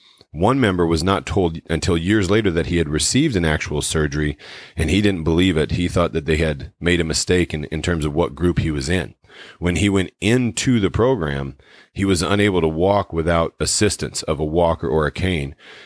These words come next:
After he came out of the program, having had the sham surgery, he was playing basketball with his grandkids. So that's a pretty remarkable outcome, and proving that, in fact, the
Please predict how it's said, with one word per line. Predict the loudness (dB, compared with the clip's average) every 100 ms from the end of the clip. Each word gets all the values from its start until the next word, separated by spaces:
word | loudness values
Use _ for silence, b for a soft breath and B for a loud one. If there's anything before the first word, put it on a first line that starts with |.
| B
After | -6 -2 0
he | 0
came | 0 0 0 0
out | 2 2
of | 2
the | 0
program, | 2 0 0 0 -2 -2
having | -2 0 0
had | 0
the | 0
sham | 0 2 0 0
surgery, | 0 2 2 0
he | 0
was | -2 -2
playing | -2 -2 0
basketball | 0 0 -2 -4 -2
with | -2
his | -4 -4
grandkids. | 0 0 -2 -6 -8 -18 B B B B
So | 0
that's | 0 2
a | 0
pretty | -2 0 2 2 2 -2
remarkable | -2 0 2 0 0 -2 0 -2 -6 _ _ _ _ _
outcome, | -2 -2 -6 -10 -14 _ b b b -4
and | -2 0
proving | 2 2 0 2
that, | 0 0 _ -6
in | -4
fact, | 0 0 0 -2 -4
the | 0 0 -2